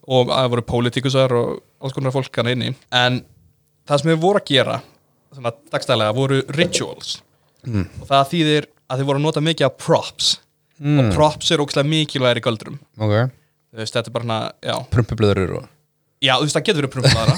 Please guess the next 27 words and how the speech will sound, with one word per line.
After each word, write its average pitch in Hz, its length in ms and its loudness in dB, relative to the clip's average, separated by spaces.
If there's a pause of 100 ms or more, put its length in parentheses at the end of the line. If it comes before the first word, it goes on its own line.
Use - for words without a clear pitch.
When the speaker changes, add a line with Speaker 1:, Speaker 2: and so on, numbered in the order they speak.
Speaker 2:
<laughs> 156 120 4
Speaker 1:
það 139 100 -6
getur 139 180 0
verið 131 80 -2
hvað 143 160 0
sem 127 160 -4
er. 117 200 -8
Speaker 2:
Já. 107 260 2 (200)
Speaker 1:
En, 127 200 0 (600)
uh, 127 260 -2
þú 139 100 -4
vilt 143 160 -2
helst 175 440 0
tengja 190 540 0
það 170 120 2
við 160 240 2
einhverja 151 340 0
erketýpu, - 640 -6 (380)
proppið 127 360 0
þitt. 110 60 -6
Speaker 2:
Mm. 101 220 2 (600)
Speaker 1:
Þannig 117 220 0
að, - 80 -12
veistu 143 160 2
hvað 165 80 4
erketýpa - 400 -6
er? - 80 -10